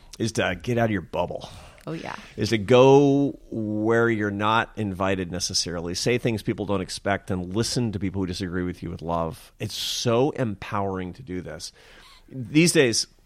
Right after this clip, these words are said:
Speaker 1: it's harder and harder to find people who disagree with you because we're deeply siloed. Part of it is this, this terrible and metastatic influence of social media. And social media is what people cocoon themselves in. They substitute human relationships with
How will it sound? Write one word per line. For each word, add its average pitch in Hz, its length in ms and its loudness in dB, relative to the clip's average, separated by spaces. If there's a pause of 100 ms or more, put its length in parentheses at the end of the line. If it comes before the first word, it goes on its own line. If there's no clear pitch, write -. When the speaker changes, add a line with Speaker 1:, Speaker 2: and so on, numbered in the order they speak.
(140)
Speaker 1:
it's - 160 -6
harder 127 560 2
and 101 200 -4
harder 101 460 -2
to 95 120 -8
find 92 300 -2
people 127 220 0
who 131 60 0
disagree 135 340 0
with 139 160 -2
you 147 140 2
because 107 260 -2
we're 95 120 -2
deeply 98 380 -2
siloed. 82 560 -2 (840)
Part 143 180 2
of 143 80 0
it 120 80 0
is 107 140 -4
this, 107 180 -4 (320)
this 117 140 -4
terrible 117 400 2
and 98 100 -2
metastatic 95 540 -4
influence 92 580 -6
of 85 240 -4
social 90 280 -6
media. 117 340 -2 (220)
And 95 240 -6
social 127 240 0
media 113 260 2
is 95 140 -2
what 92 100 -2
people 98 260 -4
cocoon 113 440 -4
themselves 95 460 -2
in. 92 100 -2
They 92 100 -2
substitute 101 560 -2
human 101 260 -4
relationships 90 680 -4 (380)
with - 400 -4